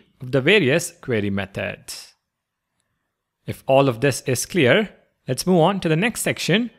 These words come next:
where we will learn even more about queries in React Testing Library.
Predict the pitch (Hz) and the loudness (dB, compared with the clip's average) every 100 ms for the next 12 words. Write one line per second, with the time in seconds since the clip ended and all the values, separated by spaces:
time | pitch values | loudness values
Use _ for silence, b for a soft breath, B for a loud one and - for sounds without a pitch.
0 | _ _ - 151 160 156 160 208 175 190 | _ _ 0 2 4 4 4 4 4 0
1 | - 208 226 220 180 214 147 180 - 131 | -6 -2 0 2 4 4 4 0 -6 -2
2 | 131 135 - - 220 135 147 165 139 117 | 2 0 -2 -4 0 0 0 -2 -6 -6
3 | 117 - 113 101 - 107 - 107 98 92 | -6 -6 -4 -4 -4 -8 -6 -8 -6 -6
4 | 92 92 95 98 101 | -8 -8 -8 -12 -16